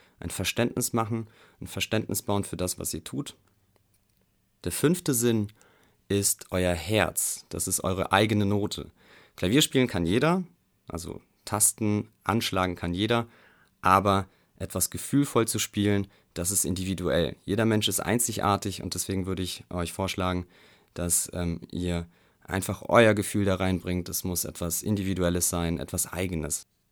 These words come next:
Falls ihr glaubt, ihr seid nicht musikalisch genug oder nicht kreativ genug,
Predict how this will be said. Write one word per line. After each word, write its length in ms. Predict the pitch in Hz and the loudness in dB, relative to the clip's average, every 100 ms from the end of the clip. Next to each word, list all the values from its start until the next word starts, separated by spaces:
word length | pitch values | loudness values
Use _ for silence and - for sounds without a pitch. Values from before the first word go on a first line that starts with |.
| _ - | _ -4
Falls 300 | 117 120 - | 0 2 2
ihr 60 | |
glaubt, 320 | 117 113 110 | 4 4 4
ihr 60 | 101 | -2
seid 320 | 107 101 - | 0 -2 -2
nicht 280 | 101 127 135 | 0 0 0
musikalisch 540 | 117 110 - 107 104 | -2 -2 -2 0 0
genug 360 | - 98 101 - | 0 -2 -2 -6
oder 160 | 90 95 | -4 0
nicht 280 | 113 120 | 0 -2
kreativ 380 | - 101 - 95 | -4 -2 -4 -6
genug, 280 | - 98 | -4 -4